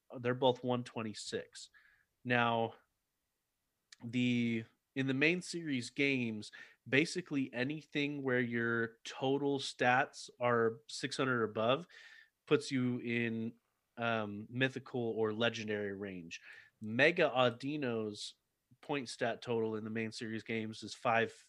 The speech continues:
forty-five. Um, so even the Mega form isn't hitting,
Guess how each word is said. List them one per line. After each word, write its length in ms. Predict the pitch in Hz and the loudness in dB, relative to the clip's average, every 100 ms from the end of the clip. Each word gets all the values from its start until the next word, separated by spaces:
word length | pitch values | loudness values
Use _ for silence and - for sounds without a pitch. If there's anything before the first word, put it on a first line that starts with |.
| _ _ _ | _ _ _
forty-five. 920 | 131 123 113 104 - 113 95 80 64 _ - - - _ _ | -4 -4 -4 -10 -4 -2 -2 -6 -14 _ -20 -20 -20 _ _
Um, 240 | 113 107 104 | -4 -4 -6
so 400 | - 113 110 107 - - _ _ | -2 -2 -2 -6 -12 -20 _ _
even 280 | 147 151 143 | 0 2 0
the 80 | 123 | 2
Mega 300 | 131 127 123 | 4 4 0
form 400 | - 117 107 107 | -2 -4 -2 -4
isn't 260 | 113 117 | -4 -8
hitting, 540 | 113 120 113 113 107 | -6 -6 -4 -8 -8